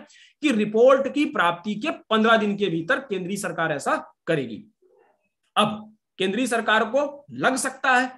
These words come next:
कि हाँ ठीक है, गंभीर मामला आ गया है और जरूरी है कि इसका investigation, ये इस नेचर का, ए, शेड्यूल अपराध है,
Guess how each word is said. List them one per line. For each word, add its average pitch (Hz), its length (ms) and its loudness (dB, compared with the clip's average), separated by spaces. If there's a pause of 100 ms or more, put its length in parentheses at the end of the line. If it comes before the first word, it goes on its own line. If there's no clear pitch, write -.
(220)
कि 165 100 -8
हाँ 131 120 -8
ठीक 247 260 -6
है, 262 100 4
गंभीर 170 340 -2
मामला 247 320 2
आ 247 100 6
गया 247 200 6
है 233 160 0 (300)
और 147 360 -8
जरूरी 269 400 2
है 240 180 4 (300)
कि 202 140 -2
इसका 202 320 0
investigation, 196 800 -2 (360)
ये 196 100 -2
इस 214 200 -2
नेचर 185 360 0
का, 262 140 -4
ए, 170 360 -2
शेड्यूल 175 420 -2
अपराध 156 500 0
है, 302 300 -2